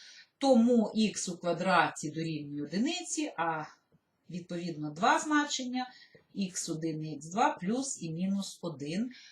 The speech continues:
корені нашого рівняння. У відповідь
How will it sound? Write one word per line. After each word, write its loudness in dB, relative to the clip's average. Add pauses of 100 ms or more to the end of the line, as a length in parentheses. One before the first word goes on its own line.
(160)
корені 6
нашого -2
рівняння. -4 (260)
У -6
відповідь 0